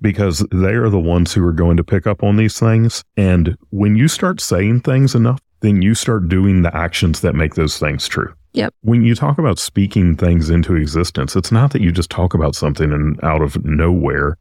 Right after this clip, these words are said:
Speaker 1: something
Speaker 2: Right.
Speaker 1: happens. It's that when you start saying things, you start believing it. And when you start believing it, you start taking the actions to
Speaker 2: Yep.
Speaker 1: doing that.
Speaker 2: It's
Speaker 1: So
Speaker 2: like the
Speaker 1: when
Speaker 2: tipping point.
Speaker 1: like, when we started saying that we were the Triangle's most female-friendly shop,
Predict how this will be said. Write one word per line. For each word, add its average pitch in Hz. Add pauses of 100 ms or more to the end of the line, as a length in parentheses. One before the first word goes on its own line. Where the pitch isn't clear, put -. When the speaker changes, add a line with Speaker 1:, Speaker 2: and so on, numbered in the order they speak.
(140)
Speaker 1:
something 90
Speaker 2:
Right. 76
Speaker 1:
happens. 87
It's 92
that 87
when 85
you 113
start 107
saying 101
things, 127
you 95
start 80
believing 78
it. -
And 82
when 82
you 82
start 80
believing 80
it, 78
you 90
start 87
taking 80
the 76
actions 78
to -
Speaker 2:
Yep. 82
Speaker 1:
doing 98
that. -
Speaker 2:
It's -
Speaker 1:
So 92
Speaker 2:
like 87
the 90
Speaker 1:
when 85
Speaker 2:
tipping 180
point. 92
Speaker 1:
like, 95
when 92
we 113
started 87
saying 87
that 80
we 92
were 101
the 80
Triangle's 82
most 85
female-friendly 78
shop, 95